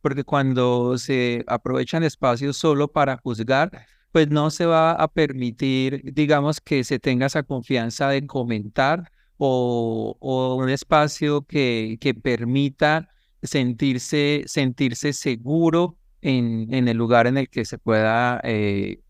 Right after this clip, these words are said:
en el, en el lugar que se encuentre. Entonces pienso que, que estos temas, estos espacios de calidad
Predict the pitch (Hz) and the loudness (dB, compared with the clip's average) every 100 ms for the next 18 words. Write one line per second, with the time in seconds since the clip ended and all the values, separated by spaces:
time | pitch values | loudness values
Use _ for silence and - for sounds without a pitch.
0 | - - 113 123 120 120 110 135 120 120 | -12 -6 -2 0 2 2 0 0 0 2
1 | 117 113 104 139 123 117 185 143 - - | 2 2 0 -4 -4 2 4 4 -2 -12
2 | _ _ _ 127 117 131 - 147 139 151 | _ _ _ -6 -2 -2 0 0 0 -2
3 | 147 120 101 90 - 117 113 123 120 147 | 0 0 -4 -8 -6 -4 -2 -4 -4 -4
4 | 147 - 156 147 151 151 143 - 151 156 | -4 0 0 2 0 -2 -4 -4 -2 -2
5 | - 147 143 156 - 123 117 143 | 0 0 2 -2 -2 -2 0 -2